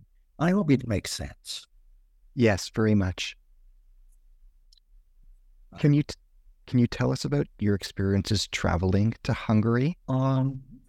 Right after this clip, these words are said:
Speaker 1: I think it's more in-, <laughs> more interesting traveling to Ukraine. Um,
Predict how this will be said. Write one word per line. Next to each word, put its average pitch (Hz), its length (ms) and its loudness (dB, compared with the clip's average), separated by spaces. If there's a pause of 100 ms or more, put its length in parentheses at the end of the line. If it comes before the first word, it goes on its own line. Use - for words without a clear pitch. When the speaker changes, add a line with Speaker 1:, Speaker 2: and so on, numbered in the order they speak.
(240)
Speaker 1:
I 151 160 -2
think 180 240 2
it's 160 160 0
more 170 280 2
in-, 143 140 2 (760)
<laughs> - 800 -20
more 175 300 4
interesting 143 640 2
traveling 135 480 0
to 139 120 0
Ukraine. 127 680 2 (880)
Um, 143 420 0